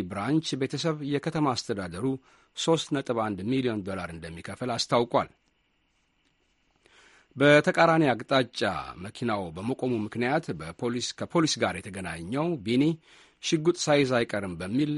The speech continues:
አንድ የፖሊስ አባል አስራ አንድ ጊዜ ተኩሶ ሰባት ጊዜ መትቶታል። በተደረገው ማጣራት ሟቹ ይዞት የነበረው የኢላማ መለማመጃ ሐሰተኛ ሽጉጥ እንደነበር ታውቋል።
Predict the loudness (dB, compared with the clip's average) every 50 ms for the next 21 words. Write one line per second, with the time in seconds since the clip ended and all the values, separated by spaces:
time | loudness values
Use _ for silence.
0 | -2 0 2 2 2 2 0 -2 0 -2 -2 -2 -4 -6 -4 -2 -2 -2 -2 -4
1 | -8 -8 -8 -8 -4 -2 0 2 2 2 2 2 0 -4 -6 -8 -6 -8 -8 _
2 | _ -14 -14 -12 -10 -8 -2 0 0 -2 -2 _ _ _ _ _ _ _ -8 -2
3 | 0 4 4 4 2 2 -6 -12 -10 -10 -10 -10 -10 -10 -12 -12 -12 -12 -12 -10
4 | -12 -12 -12 -16 _ _ _ _ _ _ _ _ _ -16 -10 -8 -4 -4 -2 -2
5 | -2 0 0 0 0 0 -4 -4 -4 -2 0 0 0 0 -2 -2 -2 -2 -2 -2
6 | -4 0 0 0 2 2 2 0 0 0 -4 -8 -8 -10 -12 -14 -12 -8 -4 -2
7 | -2 -2 -2 -2 -2 -2 0 0 2 2 2 2 0 -4 -6 -8 -8 -8 -8 -8
8 | -6 -6 -6 -8 -8 -4 -2 -2 -2 -2 _ _ _ _ _ _ _ _ _ -8
9 | -6 -4 -2 -2 -2 -2 0 0 2 2 2 0 -2 -4 -6 -10 -10 -10 -10 -12
10 | -10 -12 -14 -14 -14 -16 -16 -14 -14 -14 -14 -14 -16 -18 -18 -18